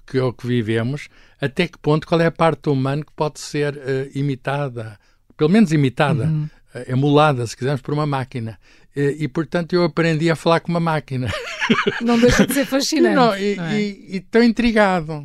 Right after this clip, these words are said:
Speaker 1: porque a, a máquina tem, diz umas patetices, claro, mas também, mas surpreende-me. E há certas, eh, profissões, eu estou convencido,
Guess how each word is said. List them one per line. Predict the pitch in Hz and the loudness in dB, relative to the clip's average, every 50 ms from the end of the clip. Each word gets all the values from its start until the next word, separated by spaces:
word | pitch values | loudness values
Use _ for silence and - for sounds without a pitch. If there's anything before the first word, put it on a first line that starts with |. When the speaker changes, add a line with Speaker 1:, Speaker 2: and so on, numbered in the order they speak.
| 135 127 - | -14 -14 -12
Speaker 1:
porque | - 160 - - 185 | -12 -8 -4 -2 -2
a, | 185 180 180 170 | -2 -2 -4 -4
a | 165 | -4
máquina | 160 180 185 180 - 185 185 185 185 175 180 170 160 151 _ | -2 -4 -4 -6 -6 -6 -4 -4 -4 -6 -8 -12 -16 -12 _
tem, | - 170 170 170 165 165 160 156 147 147 143 | -6 -4 -4 -4 -6 -10 -12 -14 -14 -12 -8
diz | 139 156 160 135 | -4 -2 -2 -2
umas | 135 131 - | -2 -4 -4
patetices, | - 139 127 - 143 139 - 220 226 208 - - | -4 -4 -4 -4 -4 -4 -2 -4 -4 -4 -6 -8
claro, | - - 160 170 185 185 | -4 -2 0 0 0 0
mas | 190 190 170 - | 0 -2 -4 -4
também, | - - 175 180 185 190 185 | -4 -4 -2 -2 -2 -4 -4
mas | 180 170 170 156 - | -4 -4 -6 -4 -4
surpreende-me. | - 175 160 - 196 185 185 175 170 165 156 143 143 139 139 135 127 _ _ _ _ _ _ _ | -6 -8 -6 -4 -4 -4 -2 -2 -2 -4 -4 -6 -8 -8 -8 -8 -10 _ _ _ _ _ _ _
E | - 156 165 | -2 0 0
há | 165 156 | 0 0
certas, | 139 - - 185 180 160 - - 160 151 143 123 - - - - | -2 -2 0 0 0 0 0 2 4 4 4 2 -2 -8 -8 -4
eh, | 135 131 131 127 127 123 - | -2 -2 -2 -2 -4 -6 -6
profissões, | - 139 120 - - 135 117 - - 127 123 127 135 143 139 - - - | -6 -6 -6 -4 -2 -2 -2 -2 -2 0 0 0 -2 -2 -4 -8 -10 -8
eu | 143 139 131 123 | -4 -4 -4 -4
estou | - - - 131 | -2 -2 -2 -2
convencido, | - - 131 123 113 117 117 110 107 - - - 107 113 117 123 131 131 | -2 -2 -4 -4 -4 -4 -4 -4 -6 -6 -6 -4 -2 -2 -2 -2 -6 -8